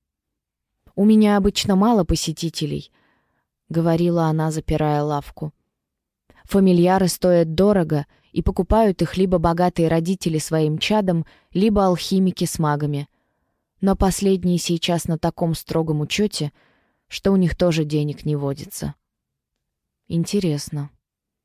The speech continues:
Я особенно не задумывалась, как жилось в Империи магам. Помимо редкой магии разрушения и магии созидания, ставшей ещё более редкой после переворота в Шартоне,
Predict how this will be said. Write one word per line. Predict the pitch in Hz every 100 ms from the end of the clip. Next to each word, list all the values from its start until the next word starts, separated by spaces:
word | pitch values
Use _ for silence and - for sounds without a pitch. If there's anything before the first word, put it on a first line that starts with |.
| _ _ _ _ -
Я | 175 196
особенно | 196 214 196 196 190 190
не | 190 196
задумывалась, | 208 196 170 147 139 135 - - _ _ -
как | 190 202
жилось | 175 170 160 170
в | 165
Империи | 156 151 165 160 160
магам. | 160 147 143 143 147 _ _ _ _ _ _ _ _ _
Помимо | - 170 190 190 175
редкой | 185 - - 160
магии | 160 170 156 165
разрушения | 160 160 165 160 - 196 175 156 151 - _
и | -
магии | 170 175 170 165
созидания, | 156 170 165 160 190 208 170 151 - _
ставшей | - - 175 160 - 165
ещё | 156 175 - 165
более | 170 180 160 151
редкой | 170 165 - 147
после | - 160 170
переворота | - 165 165 165 170 160 151
в | -
Шартоне, | - 160 - - 147 147